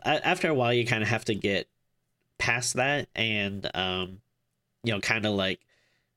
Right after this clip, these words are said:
uh, do some other stuff, which I think they do do. Uh, like, I, I think some of the funniest stuff is, like, when she is, like, realizing, like, um, you know, how big she is and how powerful she is, like, in that body. Like, that kind of stuff I, I think is more funny than,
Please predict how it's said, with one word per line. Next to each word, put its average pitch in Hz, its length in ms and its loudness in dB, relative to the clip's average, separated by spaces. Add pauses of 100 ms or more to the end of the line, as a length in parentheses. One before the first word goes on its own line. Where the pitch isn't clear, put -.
(180)
uh, 101 320 0
do 123 200 0
some 107 180 0
other 117 180 0
stuff, 135 300 0
which 170 140 0
I 202 80 2
think 240 180 -2
they 170 120 2
do 131 240 2
do. 98 360 2 (120)
Uh, 101 320 0
like, 110 320 0 (200)
I, 143 160 2
I 156 80 2
think 151 220 0
some 151 160 2
of 131 60 0
the 127 100 0
funniest 123 380 2
stuff 113 220 0
is, 104 140 2
like, 107 160 2
when 107 240 0
she 107 320 2
is, 113 180 2
like, 113 160 2
realizing, 101 920 0 (640)
like, 101 240 0 (200)
um, 90 360 0 (420)
you 110 120 0
know, 101 60 0
how 110 200 2
big 110 300 0
she 113 180 2
is 104 120 0
and 101 100 -2
how 110 120 2
powerful 95 580 -2
she 101 260 0
is, 95 440 0
like, 95 200 -4
in 98 120 -4
that 95 180 -2
body. 98 300 0
Like, 95 180 0
that 135 140 2
kind 147 160 0
of 120 80 0
stuff 110 220 -2
I, 101 220 0
I 110 80 0
think 104 180 -2
is 101 120 -2
more 104 200 0
funny 101 360 -2
than, 92 280 -4